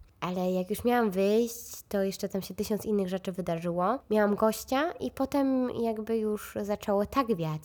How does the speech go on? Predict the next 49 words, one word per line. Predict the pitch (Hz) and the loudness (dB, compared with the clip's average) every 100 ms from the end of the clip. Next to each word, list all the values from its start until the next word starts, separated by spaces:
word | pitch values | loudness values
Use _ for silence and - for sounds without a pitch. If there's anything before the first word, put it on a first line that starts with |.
| - | -6
ale | 190 196 | -4 0
tak | 240 214 | 0 0
wiać, | 165 151 151 - | -2 -2 -4 -8
że | - 170 | -4 -2
jakbym | 170 180 175 | 0 0 2
wyszła, | 196 - 247 | 0 0 -2
to | 233 | 0
bym | 196 190 | 0 0
musiała | 180 196 | -2 -4
tak | 185 - | -4 -8
z | |
trzy | - - | -6 -4
cegłówki | 247 233 214 214 220 | -2 -2 -2 -2 0
mieć | 190 175 | 0 -2
po | 180 | -6
kieszeniach | 190 - 165 151 156 | -6 -4 -4 -4 -6
schowane. | - - 175 156 156 196 | -8 -8 -4 -4 -2 -4
I | |
tak | 196 | -6
się | - | -8
zaczęłam | 190 208 220 | -6 0 0
zastanawiać, | 208 - 220 214 220 | 0 0 0 0 0
skąd | - 220 | 0 0
ja | 208 | 0
wezmę | 208 202 | 0 0
te | 190 | -2
cegłówki, | 190 190 208 220 | -4 -4 -2 -2
a | |
potem | 202 202 185 | -2 -2 -4
stwierdziłam, | - 185 180 | -4 -2 2
no | 196 226 | 4 6
dobra, | 220 214 - 170 | 6 4 0 0
będę | 190 220 214 | 0 2 2
żyła | 196 208 | 2 2
na | 202 | 2
styropianie. | 185 - 196 - 160 - - - | 0 0 -2 -2 -4 -4 -8 -8
Bo | 185 185 185 | -2 0 0
w | 180 180 | -2 -2
ekwipunku, | 175 - 202 - 202 214 208 - 180 | -2 -2 -6 -6 -4 -2 -2 -2 -6
który | - 185 | -4 -2
otrzymałam, | 165 165 - 180 156 160 170 | -2 -4 -4 -2 0 -2 -4
w | |
ogóle | 175 190 180 | -4 -4 -4
czuję | - 196 196 | 0 2 2
się, | 170 190 - | 0 -2 -2
<laughs> | 175 | -4
jakbym | 180 185 190 | 0 0 0
była | 175 175 165 | 2 2 2
w | 170 | 0